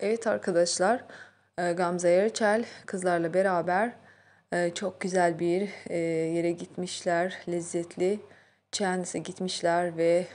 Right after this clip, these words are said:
e, Magnum tadında muhteşem lezzetleri elde etmiş oldular. Sizler için, e, Gamze Erçel'den gelen muhteşem görüntüleri paylaşmış olduk. Evet arkadaşlar, e, Gamze Erçel, e, çok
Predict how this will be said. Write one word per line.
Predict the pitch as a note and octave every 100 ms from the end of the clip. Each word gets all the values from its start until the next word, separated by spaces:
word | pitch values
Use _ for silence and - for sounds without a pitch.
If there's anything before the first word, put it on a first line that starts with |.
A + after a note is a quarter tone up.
| - -
e, | F3
Magnum | F3 F3 F3+ F3+ F3+
tadında | - F3 F3 E3+ E3+
muhteşem | E3+ F3+ F#3 - F3+ F3+ E3+ E3+ E3+
lezzetleri | E3+ E3+ E3 - E3+ E3+
elde | E3 F3
etmiş | F3 - F#3 G3
oldular. | F3+ E3+ E3+ E3+ - - - _ _ -
Sizler | F#3 F3 F3+
için, | F#3 A#3 C4+ C#4+ - -
e, | F#3 F3
Gamze | F3+ F3 F3 F3
Erçel'den | F3+ G3+ E3+ E3+ E3
gelen | F3+ F3+ F#3+ G#3+ _ _ _ _
muhteşem | F#3+ A3 B3 - G#3+ - G#3 G3
görüntüleri | F3+ F3 F3 - E3+ E3 E3+ G3 A#3 - -
paylaşmış | A#3+ A#3 A3+ - A3 -
olduk. | G3+ F#3+ F#3+ F#3 - -
Evet | G3+ B3+ C4
arkadaşlar, | A#3 A3 G3+ G3+ - G3 G3 A3 - - - - - F3
e, | F#3
Gamze | F#3+ F#3 F3+ F#3
Erçel, | F3+ A3 A3 G#3 G#3 A#3+ -
e, | F3+ F3+ F3
çok | - G3+